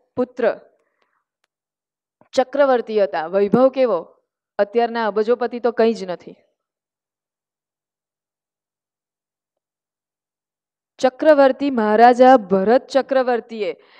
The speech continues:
જ્યારે એક દિવસ છ ખંડ જીતી લીધા, ખંડ, દેશ નહીં, ખંડ જીત્યા, છ ખંડ. એવો એ ચક્રવર્તી, એનો વૈભવ કેટલો હશે, ખાલી કલ્પના માત્ર કરો.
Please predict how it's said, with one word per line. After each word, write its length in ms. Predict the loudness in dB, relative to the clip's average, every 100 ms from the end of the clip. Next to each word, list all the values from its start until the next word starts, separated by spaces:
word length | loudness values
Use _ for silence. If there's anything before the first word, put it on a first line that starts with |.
| _ _ _ -18
જ્યારે 400 | -6 -2 0 -2
એક 340 | -4 -8 -8
દિવસ 500 | -10 -4 -2 -2 -6 -16
છ 120 | -6 0 0 0 -8
ખંડ 360 | -6 -6 0 0
જીતી 360 | 0 -10 -10
લીધા, 320 | -8 -8 -10 -10 _ _ _
ખંડ, 420 | -6 -2 -2 0 0 0 -6 -20 _ _
દેશ 440 | -8 -4 -2 -4 -6
નહીં, 420 | -6 -8 -10 -20 _ _ _ _ _ _ _ _ _ _ _ _ _ _ -14
ખંડ 360 | -4 -4 2 0
જીત્યા, 480 | 0 -6 -8 -8 -10 _ _ _
છ 100 | -8 -2 0 -2 -8
ખંડ. 420 | -14 -14 -12 -14 -16 _ _ _ _ _ _ _ _ _ _ _ -2
એવો 280 | 2 4
એ 120 | 4 2
ચક્રવર્તી, 760 | 0 -6 0 0 0 -2 -4
એનો 240 | -4 -4
વૈભવ 480 | -2 -2 0 4 4
કેટલો 440 | 4 -2 2 4 2
હશે, 300 | 0 -8 -10 _ _ _ _ _ _ _ -8
ખાલી 280 | -4 -4
કલ્પના 640 | -4 0 0 2 0 2 0
માત્ર 400 | 0 -2 -2 -4
કરો. 340 | -2 -6 -8